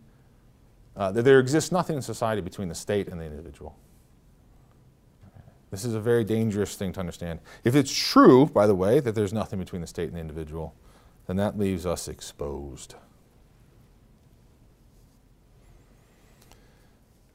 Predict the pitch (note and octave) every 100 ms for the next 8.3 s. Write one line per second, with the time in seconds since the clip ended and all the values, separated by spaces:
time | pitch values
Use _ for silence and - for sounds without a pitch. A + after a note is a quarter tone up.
0 | _ - - _ - - A2 C#3 E3+ D#3+
1 | - B2 C3 A#2+ G2+ - - _ - G#2
2 | - C#3+ C#3+ G#2+ - - G#2 - C3+ C3
3 | A#2 F#2 E2+ - - - _ _ - _
4 | _ _ _ - - F#2 A#2 B2 - -
5 | B2+ B2 G2 G#2+ - A2+ G#2+ F#2 - -
6 | G#2+ F#2+ G2 - G2+ - - - - -
7 | _ - _ _ - - G#2 - E2+ D2+
8 | D2 F#2 -